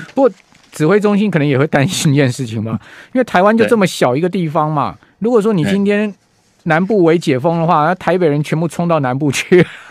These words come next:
Speaker 1: <laughs> 我看南部人也会岔吧，是这样吗？
Speaker 2: 是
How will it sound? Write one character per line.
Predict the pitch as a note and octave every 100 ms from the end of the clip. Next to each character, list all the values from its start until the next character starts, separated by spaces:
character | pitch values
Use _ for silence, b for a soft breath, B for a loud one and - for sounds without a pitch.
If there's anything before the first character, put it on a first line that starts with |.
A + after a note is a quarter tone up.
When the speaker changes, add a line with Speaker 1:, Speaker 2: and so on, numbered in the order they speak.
| - C4
Speaker 1:
<laughs> | - C4+ - - -
我 | F3+
看 | F3 G#3
南 | E3+
部 | G3
人 | F3
也 | E3
会 | D3+
岔 | E3+ G#3 D#3
吧， | A#2+ A2+ C3 -
是 | - G#3+
这 | F#3
样 | F#3
吗？ | D#3
Speaker 2:
是 | D#3